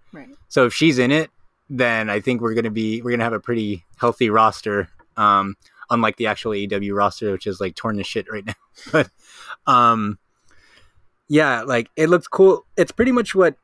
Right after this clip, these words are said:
Speaker 2: I expected, and it's funny because there's a lot of people, and I, I think a big chunk of them aren't really arguing in good faith, but a lot of them are like, "Oh, the graphics are cartoony," and, "Oh, the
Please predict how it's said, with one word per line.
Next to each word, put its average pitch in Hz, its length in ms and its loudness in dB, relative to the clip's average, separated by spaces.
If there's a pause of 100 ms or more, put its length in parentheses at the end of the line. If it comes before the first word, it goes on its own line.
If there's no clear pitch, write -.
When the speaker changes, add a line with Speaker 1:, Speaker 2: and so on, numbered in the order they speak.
(760)
Speaker 2:
I 135 100 0
expected, 113 640 -2
and 123 120 -2
it's 120 160 -4
funny 170 280 0
because 123 320 0
there's 120 120 0
a 123 60 2
lot 123 220 4
of 117 60 -4
people, 120 300 -4
and 113 80 -2
I, 113 240 -4
I 113 100 2
think 143 260 -8
a 98 120 -6 (380)
big 98 160 -10
chunk 98 260 -6
of 101 60 -6
them 107 160 -4
aren't 104 180 0 (140)
really 107 240 -2
arguing 98 400 -2
in 87 140 -6
good 92 160 -6
faith, 98 360 -2
but 98 240 0 (460)
a 107 40 -2
lot 113 180 4
of 113 60 -2
them 113 140 -2
are 107 60 2
like, 101 300 -2 (640)
"Oh, 127 260 4
the 110 120 -4
graphics 120 640 -6
are 107 140 -4
cartoony," 131 800 2
and, 113 180 -6
"Oh, 127 680 2 (580)
the 113 460 0